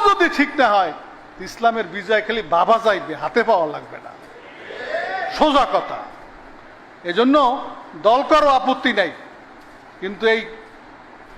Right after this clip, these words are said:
চিন্তার একটা পরিবর্তন আনো, সবাই আনো, আনতে চেষ্টা করো। ইসলামী দলের সাথে সুসম্পর্ক করো, মানুষের সাথে সুসম্পর্ক করো। সুসম্পর্কের জন্য তো অন্যকে স্যাক্রিফাইস করতে হইবে।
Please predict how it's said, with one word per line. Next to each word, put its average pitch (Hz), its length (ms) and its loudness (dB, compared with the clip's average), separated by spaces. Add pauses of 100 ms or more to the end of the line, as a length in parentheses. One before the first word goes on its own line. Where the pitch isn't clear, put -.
চিন্তার 370 440 4
একটা 349 240 4
পরিবর্তন 294 760 2
আনো, 160 300 -2
সবাই 220 360 4
আনো, 160 220 -4 (100)
আনতে 233 280 2
চেষ্টা 240 340 -2
করো। 147 240 -10 (720)
ইসলামী 247 380 0
দলের 269 280 4
সাথে 302 260 2
সুসম্পর্ক 302 720 2
করো, 170 200 -4 (580)
মানুষের 262 440 2
সাথে 320 280 0
সুসম্পর্ক 320 760 0
করো। 185 240 0 (1400)
সুসম্পর্কের 359 600 4
জন্য 381 260 4
তো 381 140 2
অন্যকে 349 520 2
স্যাক্রিফাইস 427 540 2
করতে 285 260 0
হইবে। 151 260 -8